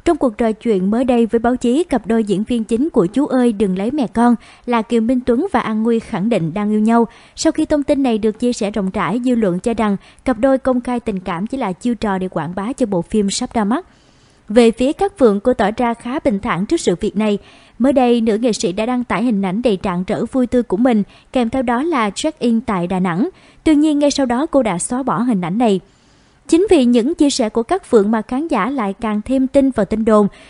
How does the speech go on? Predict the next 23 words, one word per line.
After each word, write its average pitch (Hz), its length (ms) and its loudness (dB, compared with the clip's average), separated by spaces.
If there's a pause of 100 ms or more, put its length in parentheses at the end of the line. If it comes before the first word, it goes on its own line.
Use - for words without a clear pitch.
(100)
vừa 247 200 8
xuất 403 200 -2
hiện 262 180 2
trên 233 220 0
mạng 180 200 -2
xã 202 140 -6
hội, 196 300 2 (300)
tố 285 160 6
nữ 370 160 4
nghệ 240 160 0
sĩ 180 220 -2
là 254 160 -2
người 208 220 0
đứng 240 180 -4
sau 262 300 2 (240)
dàn 233 260 0
dựng 202 240 0
chuyện 208 320 2
tình 220 260 2
giữa 214 100 0
Kiều 208 180 0
Minh 220 200 0
Tuấn 226 220 0